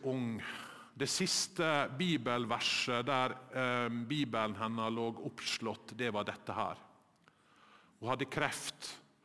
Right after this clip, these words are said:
og visste at hun kom til å dø. Og jeg tror for henne og for mange andre og for Paulus så handler det om der er ei anna virkelighet. Der er ei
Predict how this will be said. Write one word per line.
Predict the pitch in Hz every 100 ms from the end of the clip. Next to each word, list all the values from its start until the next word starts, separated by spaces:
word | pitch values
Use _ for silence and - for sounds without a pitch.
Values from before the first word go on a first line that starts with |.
| - -
og | 127 135 131 131 120
visste | 127 131 -
at | 127
hun | 120
kom | - 110
til | 110 110
å | 101
dø. | 95 85 - - - - - -
Og | -
jeg | 143
tror | 208 196 185 - -
for | -
henne | 139 156 156 175 151 104 107 -
og | -
for | - 160
mange | 151 160 165
andre | 123 131 151 107 98
og | -
for | - -
Paulus | - 147 117 98 98 - - - - - - - - -
så | 185 160
handler | 165 160 170 185 160
det | 127
om | 143 113 92 87 - -
der | 110 139 -
er | 165 135 98 - -
ei | 104 -
anna | 110 123 104
virkelighet. | 92 - - 104 101 95 98 - - - _ _ _ _ _ _ _ _ _ _ _ _
Der | 113 110
er | - 135 104 98 - - - - _ _ _ -
ei | 110